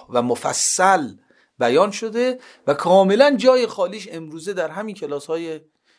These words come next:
روانشناسی و کلاس‌های تربیت کودک و فرزند و خانواده، اینها جاش حس-، خالیش حس می‌شه.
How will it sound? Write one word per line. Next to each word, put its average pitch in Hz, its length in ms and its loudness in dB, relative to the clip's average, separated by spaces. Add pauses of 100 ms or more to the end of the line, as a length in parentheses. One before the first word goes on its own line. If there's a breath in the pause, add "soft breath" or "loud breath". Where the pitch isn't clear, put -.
(140)
روانشناسی 131 800 -10
و 135 160 -4
کلاس‌های 120 420 -6
تربیت 113 460 -12
کودک 127 420 -10
و 120 40 -10
فرزند 120 500 -12
و 117 40 -12
خانواده، 117 420 -14
اینها 156 500 -6 (480 soft breath)
جاش 160 300 4
حس-، 139 280 -8
خالیش 131 540 -10
حس - 220 -8
می‌شه. - 260 -20